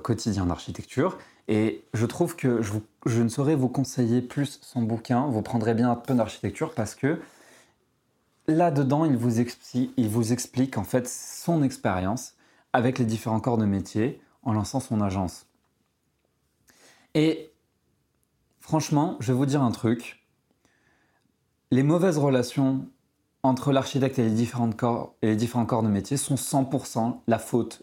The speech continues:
de l'architecte. Ouais.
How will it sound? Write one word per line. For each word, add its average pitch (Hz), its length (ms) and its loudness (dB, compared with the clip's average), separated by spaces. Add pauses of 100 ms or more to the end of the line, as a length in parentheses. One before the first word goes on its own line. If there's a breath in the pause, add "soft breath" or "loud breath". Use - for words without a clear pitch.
(100)
de 120 80 2
l'architecte. 104 640 -2 (1300)
Ouais. 98 220 0